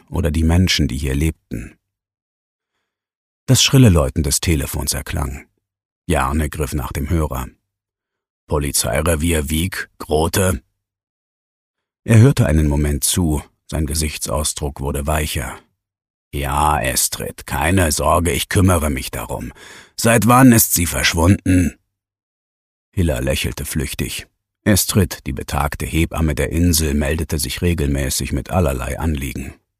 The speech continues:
„Ich schaue später bei dir vorbei und suche nach Molly“, versprach Bjarne und legte auf.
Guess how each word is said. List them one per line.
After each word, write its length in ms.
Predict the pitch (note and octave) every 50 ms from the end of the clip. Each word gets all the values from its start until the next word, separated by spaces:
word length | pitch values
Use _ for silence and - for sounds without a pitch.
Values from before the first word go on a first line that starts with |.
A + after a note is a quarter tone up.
| _ _ _ _ _ _ _ _ _ - - - - - - - _ -
„Ich 240 | G2+ G#2+ G2 - -
schaue 380 | - A2+ A2 A#2 A#2+ A#2 A2+
später 420 | G#2 - - E2+ E2 F2 - G2+ E2+
bei 160 | D2 D2 C#2+
dir 160 | D#2+ E2 D2
vorbei 580 | - - E2 D2+ C2+ - C2 C2 D2 D#2+ E2 D#2
und 120 | F#2 E2+
suche 360 | - - E2 E2 D#2+ - D#2
nach 280 | C#2+ C#2+ C2 A#1+ - -
Molly“, 460 | F2 D2+ C2 C2 C2 C2 C2+ - - - _ _ _ _ _ _ _ _ _ _
versprach 480 | - C2+ - - - D2+ D2+ C#2 C#2 -
Bjarne 560 | - D#2+ D2+ D2 C2+ C#2+ D2 C#2 C2 - - _
und 180 | - F#2+ F2 -
legte 380 | D#2 C2 - - - - D2+ -
auf. 400 | B1 B1 - - - - -